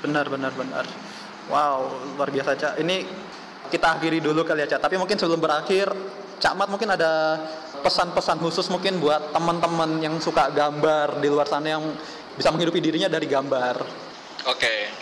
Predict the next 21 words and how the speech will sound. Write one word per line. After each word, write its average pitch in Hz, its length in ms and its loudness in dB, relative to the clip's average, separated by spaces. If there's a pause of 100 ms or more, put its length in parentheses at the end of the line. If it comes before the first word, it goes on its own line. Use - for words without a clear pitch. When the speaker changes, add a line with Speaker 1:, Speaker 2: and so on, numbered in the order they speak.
(140)
Speaker 2:
ya 131 80 2
itu 139 160 -2
tadi, 196 240 0
Mas. 151 400 -4 (520)
Jadi 135 160 0
pesan 156 240 -4
saya 160 320 0
itu 196 140 -2
tetap 190 260 -2
semangat, 147 680 0
tetap 143 260 -2 (220)
terus, 147 500 0
asa 143 400 0
terus, 151 600 0 (400)
perbanyak 127 800 0
apa 135 180 0
ya, 120 160 2
referensi-referensi. 143 1300 0 (1300)
Eh, 123 540 0
kemudian, 139 640 -2 (840)
eh, 131 400 0